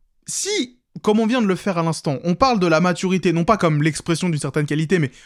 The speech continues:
plutôt comme le simple fait de l'âge, alors le jeu vidéo ne semble pas être dans une période de transition. Il suit le cours du temps. Et pour reprendre l'argument de la qualité, vu les jeux sortis l'année dernière,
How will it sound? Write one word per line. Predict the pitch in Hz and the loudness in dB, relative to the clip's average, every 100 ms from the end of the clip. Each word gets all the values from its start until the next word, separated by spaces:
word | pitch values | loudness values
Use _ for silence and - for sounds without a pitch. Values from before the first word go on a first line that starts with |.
| - _ | -20 _
plutôt | - 170 220 | -4 -2 0
comme | 170 147 | 0 0
le | 139 | -2
simple | - 208 190 160 | -2 -2 -2 -2
fait | - 160 | -2 -2
de | |
l'âge, | 123 147 269 311 220 - _ _ _ _ _ _ | 0 0 0 0 -4 -10 _ _ _ _ _ _
alors | 143 156 151 | 0 2 0
le | |
jeu | 143 139 | 0 -2
vidéo | 131 127 156 | -4 -2 0
ne | 214 | 0
semble | 160 147 131 120 113 _ | -2 -4 -4 -4 -6 _
pas | - 185 202 190 | 0 2 2 -2
être | 175 170 - | -2 -2 -2
dans | 151 139 | -6 -4
une | 143 | -4
période | 131 143 139 | -2 -2 -2
de | |
transition. | 135 147 170 190 247 - _ _ _ _ _ _ | -2 -2 -2 0 -2 -4 _ _ _ _ _ _
Il | 180 | -4
suit | 160 - | -2 0
le | 202 | 0
cours | - 175 | 2 0
du | 170 | 0
temps. | 208 233 185 _ _ - | 0 0 -2 _ _ -6
Et | 156 | -4
pour | 135 | -2
reprendre | 160 156 170 | -2 0 2
l'argument | 151 151 151 | 0 0 0
de | 143 | 0
la | 139 | -2
qualité, | 131 127 190 240 196 | -2 -2 0 2 0
vu | 131 143 | 0 0
les | 147 | 0
jeux | 143 | 0
sortis | 143 - | -4 -4
l'année | 151 131 | -2 -2
dernière, | 127 202 220 | 0 0 -2